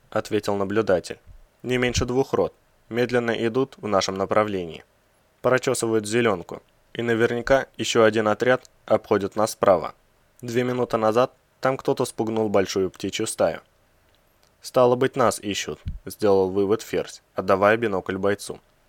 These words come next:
«Уходим». Он окинул взглядом отряд и обернулся к рентгену. На нас вышли зомби. Их привлекли звуки боя. Они пока ещё не знают нашего точного месторасположения, но скоро узнают. Поэтому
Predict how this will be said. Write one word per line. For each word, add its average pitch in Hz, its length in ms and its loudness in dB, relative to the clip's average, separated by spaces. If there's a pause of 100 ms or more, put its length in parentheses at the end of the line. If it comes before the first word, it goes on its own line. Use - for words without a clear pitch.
(180)
«Уходим». 101 480 0 (800)
Он 131 140 0
окинул 123 340 0
взглядом 104 520 0
отряд 104 360 0 (200)
и 113 80 -2
обернулся 98 540 2
к - 60 -8
рентгену. 95 500 -4 (760)
На 110 160 4
нас 131 240 2
вышли 117 300 0
зомби. 90 420 -2 (300)
Их - 180 -6
привлекли 123 540 0
звуки 104 340 -4
боя. 101 380 -2 (580)
Они 139 240 -2
пока 135 240 4
ещё 120 220 4
не 117 140 -2
знают 127 320 2
нашего 98 340 0
точного 95 400 -2
месторасположения, 101 1000 -2 (500)
но 139 120 -2
скоро 120 240 2
узнают. 110 500 2 (760)
Поэтому 123 500 4